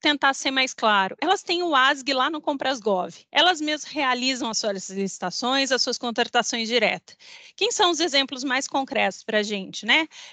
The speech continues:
As C R S lá na Secretaria da Educação, as D R Es da sec-, op-, da Saúde, a C R S, as D R Es lá da Secretaria da Educação, s-, têm suas próprias asgs, realizam os seus próprios procedimentos de compra.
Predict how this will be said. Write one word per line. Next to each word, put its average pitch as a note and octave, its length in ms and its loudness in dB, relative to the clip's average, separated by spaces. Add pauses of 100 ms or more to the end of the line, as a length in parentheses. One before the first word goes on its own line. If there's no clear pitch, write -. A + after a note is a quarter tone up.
(280)
As B3 220 0
C - 140 -2
R A3+ 260 0
S A3 400 0
lá A#3+ 180 0
na A#3 120 -6
Secretaria G3+ 520 -6
da F#3+ 80 -4
Educação, B3+ 880 -2 (320)
as A3 220 4
D G3+ 80 0
R G#3 340 2
Es G#3 280 2
da F#3+ 180 -2
sec-, - 260 -14
op-, C4+ 300 2 (240)
da G3 120 2
Saúde, C#4 800 0
a - 80 -4
C - 140 -2
R G3 240 4
S, C4+ 580 0
as G#3+ 160 2
D G#3 80 0
R G#3+ 300 4
Es G#3 300 2
lá A3+ 220 2
da B3+ 120 -4
Secretaria G#3+ 540 -4
da G3+ 80 0
Educação, A#3+ 640 -2 (640)
s-, - 240 -10
têm D4+ 240 2
suas - 260 -4
próprias G#3+ 440 -2
asgs, G#3+ 580 -2 (320)
realizam E4+ 1080 0
os D#4+ 100 -4
seus C#4+ 220 -4
próprios B3+ 440 -2
procedimentos B3+ 680 -6
de C4+ 120 -6
compra. F#3 460 -8